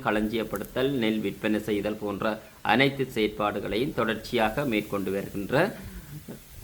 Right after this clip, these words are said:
விஸ்வலிங்கம் திருக்கீரீஸ்வரநாதன் அவர்களைத்தான் நாங்கள் இன்று சந்திக்க இருக்கிறோம். தொடர்ந்து மங்கள் காணொளியோடு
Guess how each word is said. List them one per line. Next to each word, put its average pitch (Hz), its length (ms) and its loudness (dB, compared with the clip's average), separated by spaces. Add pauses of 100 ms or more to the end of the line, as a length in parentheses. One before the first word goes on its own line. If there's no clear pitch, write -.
(640)
விஸ்வலிங்கம் 175 640 6 (200)
திருக்கீரீஸ்வரநாதன் 127 1160 2
அவர்களைத்தான் 104 680 2
நாங்கள் 98 200 0
இன்று 92 200 -4
சந்திக்க 90 420 -6
இருக்கிறோம். 107 460 0
தொடர்ந்து 175 360 6
மங்கள் 131 320 0
காணொளியோடு 101 500 0